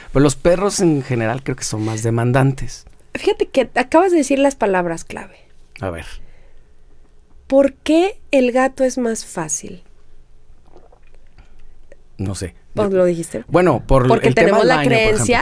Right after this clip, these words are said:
Speaker 1: ejemplo.
Speaker 2: ajá, que son más independientes.
Speaker 1: Sí.
Speaker 2: ¿Qué significa que sean más independientes?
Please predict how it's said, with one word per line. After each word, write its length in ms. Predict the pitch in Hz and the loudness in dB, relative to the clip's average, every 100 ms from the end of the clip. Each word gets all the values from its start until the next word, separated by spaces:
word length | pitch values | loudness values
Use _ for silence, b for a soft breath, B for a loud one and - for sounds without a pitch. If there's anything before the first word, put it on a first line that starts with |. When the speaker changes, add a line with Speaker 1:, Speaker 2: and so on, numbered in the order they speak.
| - | -2
Speaker 1:
ejemplo. 60 | 185 | -6
Speaker 2:
ajá, 240 | 160 143 - - - | -6 -12 -16 -18 -12
que 140 | 208 | -10
son 240 | - 196 190 | -6 -2 -2
más 220 | 180 - | -4 -4
independientes. 1040 | 190 180 180 190 185 190 185 180 180 - - | -4 -4 -6 -6 -4 -4 -6 -8 -16 -18 -10
Speaker 1:
Sí. 200 | 101 90 b b b b - - _ - - - - - - | -8 -8 b b b b -20 -20 _ -20 -20 -20 -20 -6 0
Speaker 2:
¿Qué 160 | 294 | 2
significa 500 | 311 294 277 269 254 | 4 2 2 2 2
que 80 | 247 | 2
sean 180 | 233 226 | 0 -2
más 160 | 226 | 0
independientes? 920 | 220 214 202 190 190 180 180 269 - | 0 -2 -2 -2 0 -2 -4 -8 -10